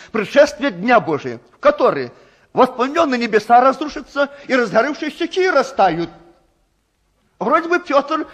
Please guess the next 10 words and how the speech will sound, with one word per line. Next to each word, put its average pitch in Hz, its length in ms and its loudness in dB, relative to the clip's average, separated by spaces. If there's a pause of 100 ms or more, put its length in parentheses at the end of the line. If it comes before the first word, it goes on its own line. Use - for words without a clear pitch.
не 285 160 -2
знал, 262 280 4
что 262 220 -6
он 277 100 -4
говорил. 285 460 2 (1600)
Но - 80 -2
если 294 300 -2
взять 233 460 0
ту 311 120 0
теорию, 151 640 -2